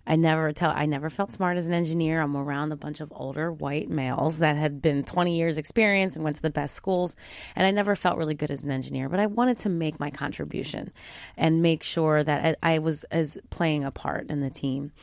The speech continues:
And, um, but I also was very authentic at work, and I made sure that if I was going to do work, I wanted to do it my way that I felt comfortable with. And so I used to, I had changed the way that we did reports in engineering. I started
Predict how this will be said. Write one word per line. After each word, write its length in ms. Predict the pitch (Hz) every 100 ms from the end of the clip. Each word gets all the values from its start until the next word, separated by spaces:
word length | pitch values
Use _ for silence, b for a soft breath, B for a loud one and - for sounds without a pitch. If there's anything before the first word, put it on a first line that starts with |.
| B B B B
And, 500 | 165 151 147 147 143
um, 500 | - 151 143 143 143 139 b b b b b - _
but 100 | -
I 60 | 170
also 260 | 165 175 190
was 100 | 147
very 200 | 156 147
authentic 600 | 147 143 143 143 - -
at 140 | 139 139
work, 260 | 143 -
and 160 | - 143
I 80 | 139
made 220 | 139 139
sure 420 | - - 151 147 139
that 220 | 131 139
if 120 | 139
I 80 | 143
was 160 | 151
going 400 | 135 147 151 160
to 100 | 160
do 220 | 160 165 175
work, 280 | 147 147 143
I 60 |
wanted 240 | 139 147 151
to 60 |
do 160 | 143 147
it 80 | 139
my 240 | 135 139
way 380 | 143 143 135 175
that 120 | 160
I 60 | 139
felt 240 | - 143
comfortable 440 | - 156 156 - 82
with. 200 | - - - B B B
And 160 | - 170
so 480 | - 180 170 165 - - -
I 200 | 165 202
used 400 | 214 196 196 - -
to, 200 | 180 165
I 60 |
had 180 | 156 180
changed 480 | - 190 202 226 -
the 80 | 185
way 240 | 175 180
that 140 | 151
we 80 | 151
did 180 | 143 151
reports 460 | 143 - 147 147 139
in 80 |
engineering. 580 | 135 127 127 131 - -
I 60 | 135
started 480 | - 143 147 180